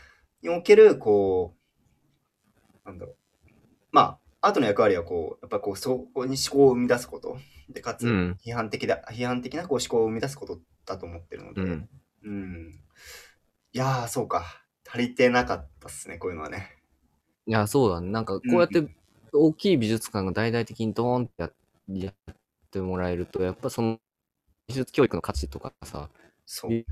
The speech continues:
Speaker 2: まあ、方みたいのもこう、捉えられる、捉え直されるかもしれないし、その、
Speaker 1: うん。
Speaker 2: まあ、結局、美術教育ってちょっと、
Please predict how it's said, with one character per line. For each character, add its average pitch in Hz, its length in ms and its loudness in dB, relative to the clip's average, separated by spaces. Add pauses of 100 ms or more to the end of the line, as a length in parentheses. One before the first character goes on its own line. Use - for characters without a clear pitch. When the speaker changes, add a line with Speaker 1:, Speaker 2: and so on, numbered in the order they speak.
(300)
Speaker 2:
ま 90 120 -2
あ、 92 40 -2
方 107 260 2
み 92 120 0
た 82 120 -2
い 78 40 -2
の 73 80 -6
も 71 140 -8
こ 76 540 -8
う、 - 380 -16
捉 95 180 0
え 95 80 0
ら 95 160 4
れ 95 120 4
る、 85 200 0 (100)
捉 101 220 4
え 98 60 4
直 95 200 4
さ - 120 0
れ 101 80 6
る 90 80 2
か 76 100 -12
も 73 60 -6
し - 140 -14
れ 76 60 -10
な 76 80 -10
い 73 40 -10
し、 - 40 -16
そ 90 120 -10
の、 90 240 -4 (240)
Speaker 1:
う - 20 -14
ん。 92 600 -12
Speaker 2:
ま 165 100 4
あ、 143 60 0
結 - 260 -6
局、 190 640 12
美 170 140 6
術 170 200 4
教 190 120 10
育 147 120 8
っ - 40 -20
て 107 100 4
ち - 100 2
ょ 110 40 2
っ - 40 -2
と、 95 340 4